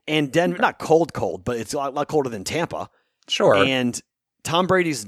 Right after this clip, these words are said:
Speaker 1: record in Tampa, in Denver is horrific. And I mean, like, capital H, horrific. So
Speaker 2: You know Jeff Driscoll's the quarterback, though,
Speaker 1: Doesn't
Speaker 2: right?
Speaker 1: matter. I don't care.
Speaker 2: Cor-,
Speaker 1: I
Speaker 2: you
Speaker 1: mean
Speaker 2: know Courtland Sutton's out, right?
Speaker 1: Yep.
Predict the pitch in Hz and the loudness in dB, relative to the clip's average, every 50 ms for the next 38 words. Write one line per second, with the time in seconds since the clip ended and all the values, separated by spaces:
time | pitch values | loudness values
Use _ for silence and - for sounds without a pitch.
0 | - - 135 139 - - 165 156 - - 113 110 - - 123 123 120 - - 123 | -8 -6 -6 -4 -2 -2 -4 -4 -4 -6 -10 -8 -6 -4 -4 -6 -6 -8 -10 -10
1 | 113 117 117 101 120 107 117 123 143 165 180 180 _ _ - 113 110 104 95 - | -8 -8 -6 -4 -2 -2 -2 0 0 -2 -2 -4 _ _ -10 -8 -6 -6 -8 -10
2 | _ _ - - - 104 110 95 85 73 73 85 127 120 - - 69 - - - | _ _ -20 -12 -8 -8 -8 -8 -8 -10 -6 -2 -2 -2 -4 -6 -14 -14 -14 -18
3 | - _ _ _ _ _ _ _ _ _ _ - 113 120 131 127 117 110 107 104 | -20 _ _ _ _ _ _ _ _ _ _ -8 -6 -4 -2 -2 -2 -2 -4 -6
4 | 101 _ - - 143 139 139 - 127 120 - - 127 120 107 - - - _ _ | -6 _ -6 -2 0 0 0 0 -2 -4 -4 -4 -8 -8 -6 -8 -8 -10 _ _
5 | - - 98 92 98 - - - - - - _ _ _ _ _ _ _ _ _ | -12 -10 -8 -8 -8 -10 -12 -16 -18 -20 -20 _ _ _ _ _ _ _ _ _
6 | _ - - 113 104 98 143 151 156 151 120 135 135 127 117 - - - 123 120 | _ -6 -4 -2 0 0 2 2 2 2 4 4 4 4 4 0 -6 -4 -4 -4
7 | 113 - - 110 104 156 143 - - - - - - 50 50 50 - - - - | -4 -4 -6 -10 -10 -10 -12 -14 -12 -10 -10 -10 -8 -10 -12 -12 -12 -10 -4 0
8 | 160 151 147 143 135 131 123 120 110 95 - _ _ _ _ - 123 135 143 139 | 2 2 4 4 4 4 4 4 2 0 -4 _ _ _ _ -2 0 2 2 2
9 | 123 - - 139 135 135 131 147 151 147 143 143 - 151 139 131 120 113 104 - | 0 0 0 0 2 2 2 4 6 6 6 6 6 6 6 6 4 2 0 -2
10 | 123 110 92 92 - 85 85 - - 98 104 117 - 156 226 214 - | -2 -2 -2 -4 -4 -4 -4 -4 -4 -4 -4 -2 0 0 0 0 -2